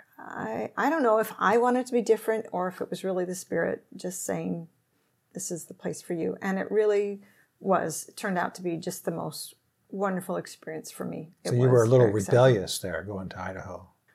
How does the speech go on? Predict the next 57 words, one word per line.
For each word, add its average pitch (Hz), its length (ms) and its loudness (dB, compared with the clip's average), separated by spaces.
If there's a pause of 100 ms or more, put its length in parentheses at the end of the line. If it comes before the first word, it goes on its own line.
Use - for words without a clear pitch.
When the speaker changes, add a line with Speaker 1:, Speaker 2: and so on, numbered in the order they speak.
(160)
Speaker 1:
Well, 269 280 -4
I'd 190 200 -4
grown 254 240 0
up - 240 -4
just - 380 -10
being 220 220 0
a 165 60 -4
Clausen, 214 680 2
and 175 160 -2
I 185 180 -6
was, - 300 -12
I 180 100 -6
guess - 480 -4
maybe 220 280 -4
I 247 100 -6
did - 240 -8
need 185 200 -4
something 175 360 -8
different. - 540 -8
<laughs> - 40 -20 (720)
Which 294 200 6
was 277 160 6
a 277 40 10
wonderful 254 400 8
thing 226 200 2
to 220 100 -2
be. 185 320 4
It - 60 2
was, 214 400 2
<laughs> - 40 0
it 233 80 10
was 226 200 4
great. 247 420 6
P-, 190 80 -6
people 196 300 2
say, 190 200 6
"Oh, 440 480 8 (560)
you're 403 420 10
a - 40 6
Clausen." 226 840 6
They 202 120 0
just 233 220 -2
automatically, 220 640 6
you 190 120 4
were 202 80 8
a 196 80 8
wonderful 220 360 4
person, 233 380 0
and 170 100 -2
they 180 100 2
loved - 280 2
you - 140 -2
because 175 340 -2
my 175 140 -4
mother 233 280 4
was 233 200 -2
so, 220 180 2